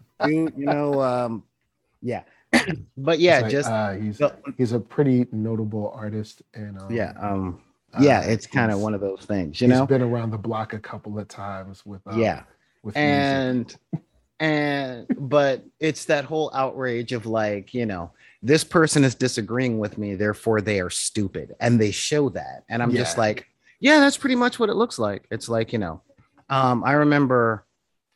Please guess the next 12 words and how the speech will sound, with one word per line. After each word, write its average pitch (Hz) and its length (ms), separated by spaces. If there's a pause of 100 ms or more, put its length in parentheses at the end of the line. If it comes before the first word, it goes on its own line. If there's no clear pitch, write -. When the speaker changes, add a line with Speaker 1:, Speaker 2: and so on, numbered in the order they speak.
Speaker 2:
um, 104 680 (160)
during 131 320
the 127 100
Obama 113 380
administration 107 960 (520)
where 120 120
you 120 120
get 127 260
those 120 460 (680)
preloaded 190 720
outrage 107 580
people. 101 380